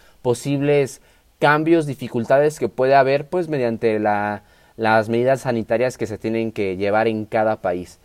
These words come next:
La verdad, sí pinta para ser algo muy interesante, a pesar de que el covid todavía esté presente.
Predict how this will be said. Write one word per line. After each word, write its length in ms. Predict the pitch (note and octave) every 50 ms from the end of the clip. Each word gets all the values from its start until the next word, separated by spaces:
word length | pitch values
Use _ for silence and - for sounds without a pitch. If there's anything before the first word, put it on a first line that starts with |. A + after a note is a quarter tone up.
| _ _ _ _ _ _ _ _ _ _ _
La 160 | - A2 A2+
verdad, 360 | A#2+ C3 C3+ D3 D#3 D3+ - - _ -
sí 580 | - - - - E3 E3 E3+ E3+ E3+ E3+ - _ _ _ _ _ _ _ _ _ _ _
pinta 420 | - D#3 D#3+ E3 D#3 E3+ E3 D#3
para 180 | D3 B2+ A2+ A2
ser 260 | - D3 C#3 A#2+ - -
algo 320 | C3+ C#3+ C#3+ C#3 D3 C#3
muy 220 | C#3 C#3+ D3+ D3+
interesante, 840 | D3+ D3 B2+ B2 G#2+ G#2+ G#2 - C3+ C3+ C#3 C3 - D3 D3 C#3 - _ _ _ _ _
a 280 | - A2+ A2 A2 - -
pesar 320 | B2+ A2+ - - G#2 G#2
de 120 | B2+ C#3+ C3+
que 80 | -
el 100 | A2+ G#2
covid 280 | - A#2 A2 A2 C3 B2+
todavía 320 | - C#3 C#3 C3+ C3 B2+
esté 220 | A#2+ A2+ - C3 B2+
presente. 580 | - A#2+ A2 - C#3 C#3+ D3 D3 E3 E3 E3